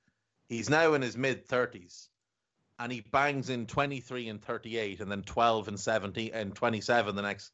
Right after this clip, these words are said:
next season. Like, his Brazil record is, is ludicrous.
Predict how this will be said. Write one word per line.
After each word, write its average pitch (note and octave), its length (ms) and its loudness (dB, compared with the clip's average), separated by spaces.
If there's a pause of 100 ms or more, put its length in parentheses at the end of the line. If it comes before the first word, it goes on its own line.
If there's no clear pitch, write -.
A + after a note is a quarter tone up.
(120)
next A#2+ 260 -6
season. F#2 320 -12 (640)
Like, B2 160 2
his A#2+ 140 0
Brazil B2+ 420 4
record B2 500 2
is, G2+ 340 -10 (560)
is G2+ 200 -12
ludicrous. B2+ 640 -2